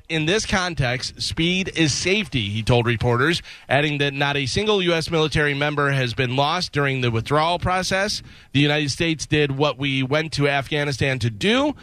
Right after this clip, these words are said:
to get the terrorist who attacked us on nine eleven and to deliver justice to Osama bin Laden."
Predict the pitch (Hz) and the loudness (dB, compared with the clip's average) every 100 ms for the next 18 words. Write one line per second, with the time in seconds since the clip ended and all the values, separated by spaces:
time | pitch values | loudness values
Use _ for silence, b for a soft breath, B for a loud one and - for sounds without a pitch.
0 | B - 139 151 139 123 190 220 214 233 | B -2 2 2 2 2 2 4 2 0
1 | 214 - 139 127 170 175 190 180 147 127 | -2 0 0 2 2 2 -2 0 0 0
2 | 127 123 139 185 214 214 b b 113 131 | 0 0 0 0 0 -4 b b -2 0
3 | 120 110 110 135 139 135 120 165 180 185 | 0 -2 0 2 4 2 2 0 0 -2
4 | 156 139 131 123 127 113 147 123 107 113 | 0 2 2 2 2 2 2 0 -2 -2
5 | 117 160 208 226 226 | 0 0 0 -4 -8